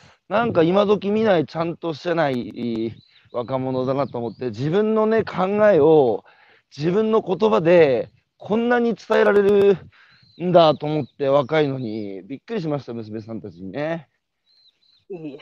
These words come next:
Speaker 2: 口先八丁というやつです。<laughs>
Speaker 1: えー、それ、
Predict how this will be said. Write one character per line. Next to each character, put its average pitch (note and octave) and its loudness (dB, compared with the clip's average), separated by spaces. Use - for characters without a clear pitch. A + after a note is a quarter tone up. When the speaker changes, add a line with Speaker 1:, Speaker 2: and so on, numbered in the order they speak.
Speaker 2:
口 - -12
先 - 2
八 F#3+ 2
丁 F3 -2
と E3+ -4
い D#3 0
う D#3 -6
や G#3+ -2
つ F#3 -10
で F#3+ 2
す。 - -2
<laughs> G#4+ 4
Speaker 1:
え D#3 4
ー、 - 0
そ F3+ 0
れ、 E3+ 0